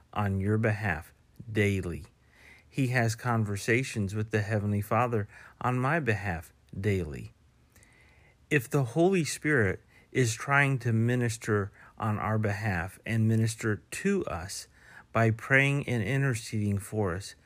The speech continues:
isn't it important for us as believers to be sensitive to his leading, to listen for his voice, to listen for his guidance,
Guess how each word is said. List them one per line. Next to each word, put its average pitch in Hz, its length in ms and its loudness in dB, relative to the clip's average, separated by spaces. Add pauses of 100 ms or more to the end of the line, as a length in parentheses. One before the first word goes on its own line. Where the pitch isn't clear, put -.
(540)
isn't 131 400 2
it 113 160 0
important 110 640 -2
for - 240 -6
us 101 280 -2
as 117 160 -2
believers 95 680 -4 (680)
to - 100 -10
be 101 160 -2
sensitive 117 720 0
to 113 120 -4
his 98 260 -2
leading, 104 460 -2 (400)
to 139 140 -4
listen 120 440 2
for 113 200 -2
his 107 240 0
voice, 101 500 -2 (320)
to - 140 -6
listen 143 420 0
for 117 200 -2
his 107 260 2
guidance, 101 580 -2